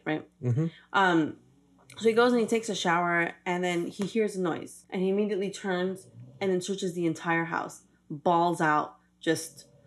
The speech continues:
Speaker 1: um, naked, walking around the house looking for whoever was there. He doesn't find anything. He goes and he sits on the couch
Speaker 2: Yeah.
Speaker 1: and turns the T V on, on accident with the remote. And we hear this infomercial for the rest of the movie. He looks up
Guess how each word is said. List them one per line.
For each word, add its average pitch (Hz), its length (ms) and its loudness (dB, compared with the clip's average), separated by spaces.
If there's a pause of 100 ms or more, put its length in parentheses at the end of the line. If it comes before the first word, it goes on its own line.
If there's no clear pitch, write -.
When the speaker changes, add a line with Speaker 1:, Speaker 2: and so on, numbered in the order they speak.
(380)
Speaker 1:
um, - 500 -2 (180)
naked, 170 480 2
walking 160 360 -2
around 156 240 0
the 160 60 -2
house 156 580 -2
looking 160 400 -2
for - 640 -2
whoever 156 240 2
was 151 140 -6
there. - 260 -2 (360)
He 226 80 -4
doesn't 240 220 0
find 247 180 4
anything. 156 420 -2 (600)
He 202 80 -4
goes 208 340 2
and 208 120 -2
he 180 80 0
sits - 260 -6
on 196 100 -4
the 262 80 -2
couch - 520 -8 (160)
Speaker 2:
Yeah. - 120 2
Speaker 1:
and 202 140 -4
turns 220 160 0
the 208 120 -8
T 254 180 0
V 226 100 -2
on, 165 140 0
on 160 100 -2
accident 165 460 -4
with 151 120 -6
the 156 80 -2
remote. 156 380 -2 (600)
And 185 600 0
we 190 220 -2
hear 190 520 -2
this 180 200 -8
infomercial 180 580 -2
for 160 120 -2
the 151 100 -2
rest 156 240 -2
of 151 80 -4
the 151 60 -6
movie. 147 400 -8 (120)
He 226 140 0
looks 247 280 2
up 233 320 2